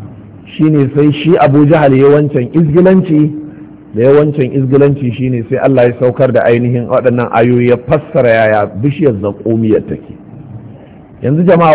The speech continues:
wannan izgilanci ne ga Muhammad sallallahu alaihi wasallam. Wannan izgilanci ne ga Alƙur'ani mai girma. Ina fata an gane.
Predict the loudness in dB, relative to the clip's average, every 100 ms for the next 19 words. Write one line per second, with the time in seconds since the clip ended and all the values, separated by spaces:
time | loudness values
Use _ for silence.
0 | 4 2 0 -2 -2 -2 2 2 2 2
1 | 0 0 2 0 -4 -4 0 0 -2 -2
2 | 0 0 0 0 0 0 2 2 2 2
3 | 2 0 -2 -6 -8 -10 -12 -4 0 2
4 | 0 -2 -2 0 2 2 2 0 0 0
5 | -4 -4 0 2 2 2 2 2 0 2
6 | 4 4 4 2 2 0 -2 -4 -4 -8
7 | -12 -20 -14 -2 0 2 2 2 0 0
8 | 2 4 2 0